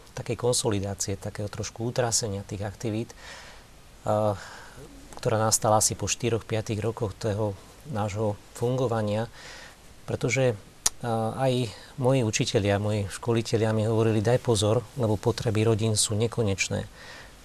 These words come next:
A žiadne centrum pre rodinu nedokáže pokryť všetky potreby rodín a urobiť tý-, tým rodinám taký servis, aký by potrebovali. A preto Centrum pre rodinu, v akej podobe sa možno nachádza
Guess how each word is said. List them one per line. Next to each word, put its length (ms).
A 20
žiadne 320
centrum 460
pre 180
rodinu 320
nedokáže 560
pokryť 400
všetky 400
potreby 480
rodín 460
a 340
urobiť 560
tý-, 300
tým 160
rodinám 480
taký 320
servis, 480
aký 240
by 80
potrebovali. 800
A 80
preto 240
Centrum 400
pre 160
rodinu, 320
v 80
akej 240
podobe 320
sa 160
možno 240
nachádza 480